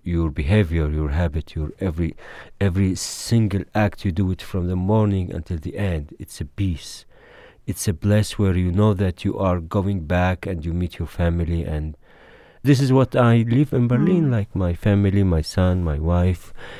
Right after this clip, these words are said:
Speaker 1: some of my relatives, friends. They are there and they have a normal life, and they, for sure, they face difficulties, but comparing with losing your life.
Speaker 2: When you left Syria,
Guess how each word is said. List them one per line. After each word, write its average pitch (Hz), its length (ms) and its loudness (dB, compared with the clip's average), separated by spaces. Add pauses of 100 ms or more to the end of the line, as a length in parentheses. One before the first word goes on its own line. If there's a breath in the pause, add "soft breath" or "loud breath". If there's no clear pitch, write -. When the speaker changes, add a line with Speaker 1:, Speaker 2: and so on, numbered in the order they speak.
(200 loud breath)
Speaker 1:
some 87 300 2
of - 140 -2
my 80 180 4
relatives, 95 600 2
friends. 92 880 0 (500 loud breath)
They 139 180 2
are 131 180 2
there 127 480 -2
and 95 200 -2
they 104 120 0
have 107 220 0
a 107 40 -2
normal 113 400 0
life, 113 540 0
and 92 260 -2
they, 95 220 -2 (420 loud breath)
for 117 260 4
sure, 202 340 8
they 87 200 2
face - 420 0
difficulties, 87 920 -4
but - 360 -8 (680 loud breath)
comparing 107 640 4
with 92 180 -2
losing 117 380 4
your 110 200 2
life. 104 560 -2 (640 loud breath)
Speaker 2:
When 254 260 4
you 294 160 8
left 285 420 2
Syria, 160 640 -4